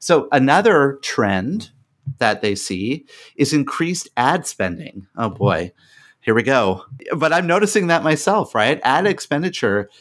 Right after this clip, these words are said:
has already increased steadily prior to the pandemic, and everyone's predicting that in twenty twenty-one, it's gonna increase another two billion dollars over the previous year.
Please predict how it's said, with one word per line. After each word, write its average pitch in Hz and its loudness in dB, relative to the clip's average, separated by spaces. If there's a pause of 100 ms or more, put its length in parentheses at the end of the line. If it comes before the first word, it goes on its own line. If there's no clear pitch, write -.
(180)
has 151 0
already 160 2
increased 120 -2
steadily 113 -2
prior 135 0
to - -18
the 98 -16
pandemic, 98 -6 (260)
and 120 -2
everyone's 208 2
predicting 139 -2
that 101 0
in 104 -4
twenty 160 -8
twenty-one, 120 -2 (240)
it's 147 0
gonna 175 2
increase 170 -2 (520)
another 147 4
two 160 -8
billion 160 -2
dollars 117 2
over 123 0
the 135 -2
previous 139 0
year. 147 -2